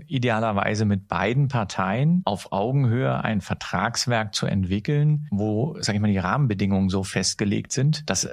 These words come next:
auch jederzeit transparent und nachvollziehbar ist, äh, was denn zu tun ist und an welchem Stand im Projekt man eigentlich was erreicht haben müsste.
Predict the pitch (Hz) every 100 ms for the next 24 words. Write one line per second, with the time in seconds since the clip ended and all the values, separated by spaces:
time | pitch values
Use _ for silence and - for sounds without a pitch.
0 | - - - 101 110 135 131 - 110 113
1 | - - 101 - 90 90 113 - - 92
2 | 95 123 123 - 113 110 - 107 - -
3 | 107 101 95 98 - 101 - - 110 80
4 | - 71 87 90 101 107 - 110 110 98
5 | 113 - 101 98 98 92 92 90 92 -
6 | 87 107 - - - 110 -